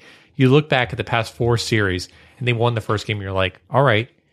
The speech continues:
that means they've got a great chance to go two out of three for this series. If they can do that, and they can win a series or two here,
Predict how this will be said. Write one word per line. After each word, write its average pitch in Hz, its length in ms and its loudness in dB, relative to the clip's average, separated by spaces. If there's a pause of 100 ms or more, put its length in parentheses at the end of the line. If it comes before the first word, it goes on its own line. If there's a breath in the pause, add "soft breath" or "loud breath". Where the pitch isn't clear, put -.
(360)
that 131 280 2
means 127 160 -2
they've 123 100 -2
got 110 140 2
a 101 40 -2
great 107 400 -4
chance 110 260 -6
to 107 80 -8
go 101 100 -2
two 107 200 -2
out 98 60 0
of 95 100 -6
three 104 260 -4
for 107 140 -10
this 98 140 -4
series. 98 560 -2 (260)
If 117 120 -4
they 107 100 2
can 104 140 -4
do 143 220 2
that, 98 260 2 (280 soft breath)
and 117 80 -10
they 113 80 0
can 104 200 -4
win 117 100 0
a 113 60 -2
series 123 400 0
or 104 60 -4
two - 180 -6
here, 95 400 -2